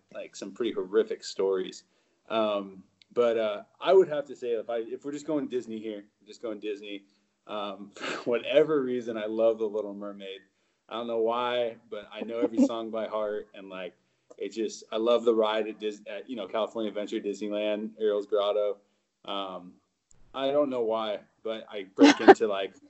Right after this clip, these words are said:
Speaker 1: part of your world, probably at least once a week. So,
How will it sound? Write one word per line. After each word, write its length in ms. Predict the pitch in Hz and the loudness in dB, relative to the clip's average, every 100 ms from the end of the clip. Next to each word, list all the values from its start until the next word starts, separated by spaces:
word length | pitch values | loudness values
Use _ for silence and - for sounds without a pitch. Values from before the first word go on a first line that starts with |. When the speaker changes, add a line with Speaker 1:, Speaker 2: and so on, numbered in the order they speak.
| _ - _ - | _ -20 _ 2
Speaker 1:
part 220 | 123 117 | 4 4
of 100 | 113 | 0
your 140 | 107 | -4
world, 400 | 104 107 104 107 | -4 -4 -4 -6
probably 480 | 110 117 113 110 101 | -6 -4 -4 -6 -12
at 80 | 98 | -12
least 260 | 127 131 113 | -10 -10 -10
once 220 | 101 95 | -12 -12
a 40 | |
week. 380 | 95 98 95 - _ _ _ _ | -12 -10 -12 -18 _ _ _ _
So, 360 | - 107 101 | 0 2 2